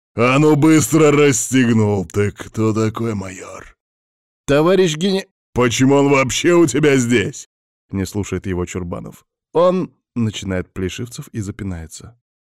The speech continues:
"Он не придумал еще, Юрий Михайлович", вставляю я. "Сказал, что был бы человек, а дело найдется". "Что?" задыхается майор. "Он форцевал,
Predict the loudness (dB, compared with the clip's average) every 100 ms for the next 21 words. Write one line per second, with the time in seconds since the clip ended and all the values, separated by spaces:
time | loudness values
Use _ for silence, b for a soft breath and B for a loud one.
0 | _ _ _ _ _ _ _ _ _ _
1 | -4 -2 0 0 0 2 2 2 2 0
2 | -2 -4 -4 -4 -4 -6 -10 -14 -14 -18
3 | -20 -12 -8 -8 -10 -12 -18 _ _ _
4 | -4 -2 0 0 -2 -2 0 0 0 0
5 | 0 0 0 -2 0 0 0 0 0 -2
6 | -4 -6 -14 -20 -20 _ _ _ _ _
7 | -16 -8 -2 0 -2 -6 _ -8 -4 -2
8 | 0 0 -2 -2 -4 -4 -6 -12 _ _
9 | _ -2 0 2 2 0 0 0 2 2
10 | 0 -4